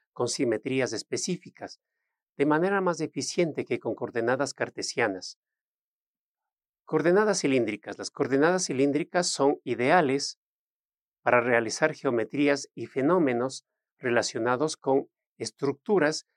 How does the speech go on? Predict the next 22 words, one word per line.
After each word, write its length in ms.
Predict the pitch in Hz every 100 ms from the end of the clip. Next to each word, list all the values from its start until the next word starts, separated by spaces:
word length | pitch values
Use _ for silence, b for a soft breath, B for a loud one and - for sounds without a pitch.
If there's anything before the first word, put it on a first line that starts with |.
| _ _ _
que 140 | - 120
poseen 460 | - 107 135 131
simetría 720 | 131 139 117 - 123 135 147 -
alrededor 680 | 117 113 117 113 110 147 131
de 80 | 135
un 140 | 156
eje. 300 | 180 - 92 _ _ _ _ _ _
Algunos 340 | - 135 202 185
ejemplos 320 | 190 180 -
prácticos 580 | 185 175 185 - 180 147
incluyen 540 | 151 - 147 127 123
diseño 440 | 101 - 127 131
de 80 | 104
tuberías 580 | - 104 110 151 139 107
y 60 | 104
conductos, 600 | 104 110 160 156 180 -
permiten 520 | - 104 120 117 107
modelar 400 | 107 107 123 117
y 60 |
optimizar 520 | 104 - 104 95 131 117
estructuras 600 | - 113 - 143 131 -
circulares, 640 | 117 _ 135 151 139